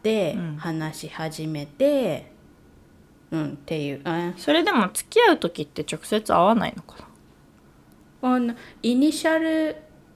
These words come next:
Speaker 1: インタラクションがオンラインで、
Speaker 2: うんうん。
Speaker 1: そこからデーティング、
Speaker 2: はいはいはい。
Speaker 1: デートに行くっていうのが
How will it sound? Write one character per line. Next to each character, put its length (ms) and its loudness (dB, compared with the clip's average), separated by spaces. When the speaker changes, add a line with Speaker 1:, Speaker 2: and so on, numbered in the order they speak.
Speaker 1:
イ 140 0
ン 100 0
タ 160 -2
ラ 160 0
ク 100 -12
シ 140 -6
ョ 80 0
ン 140 -2
が 260 0
オ 140 0
ン 100 0
ラ 160 -4
イ 120 -6
ン 140 -10
で、 440 -4
Speaker 2:
う 20 0
ん 40 4
う 20 4
ん。 400 -6
Speaker 1:
そ 180 -4
こ 220 -2
か 180 -2
ら 240 -2
デ 180 2
ー 100 -8
テ 100 0
ィ 100 2
ン 100 0
グ、 380 0
Speaker 2:
は 160 -4
い 100 -8
は 160 -8
い 100 -8
は 60 -10
い。 40 -6
Speaker 1:
デ 160 4
ー 80 -12
ト 220 2
に 260 0
行 80 -10
く 140 2
っ 20 0
て 260 -2
い 100 2
う 120 0
の 180 -2
が 420 0